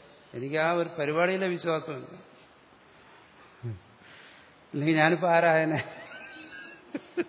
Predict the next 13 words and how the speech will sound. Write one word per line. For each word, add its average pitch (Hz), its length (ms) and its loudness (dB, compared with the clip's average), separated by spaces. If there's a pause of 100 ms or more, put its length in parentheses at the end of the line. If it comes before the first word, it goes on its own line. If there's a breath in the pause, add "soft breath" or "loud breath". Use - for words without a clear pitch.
(1300 loud breath)
പഴയ 156 240 -2
ചില 156 140 0
ആൾക്കാർ 151 360 -2
പറയുമ്പോലെ 160 380 2
ഇപ്പൊ 165 140 -4
എവിടെ 160 220 0
ഇരിക്കേണ്ട 196 400 2
ആളാ. 185 320 4 (2750 loud breath)
അങ്ങനെ 165 280 2
ഒരു 190 80 4
സമ്പ്രദായത്തിൽ 175 680 4
എനിക്ക് 190 180 2
വിശ്വാസമില്ല. 175 960 -4